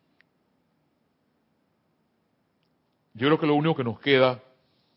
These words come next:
y en mi mente me repito y me repito, cambiemos, cambia, cambia, tolera, belleza, paz. <clears throat>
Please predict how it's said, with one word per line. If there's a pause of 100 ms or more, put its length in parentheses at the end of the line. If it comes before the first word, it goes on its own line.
(680)
y
en
mi
mente
me
repito
y
me
repito, (400)
cambiemos, (260)
cambia, (640)
cambia, (680)
tolera, (720)
belleza, (800)
paz. (1300)
<clears throat>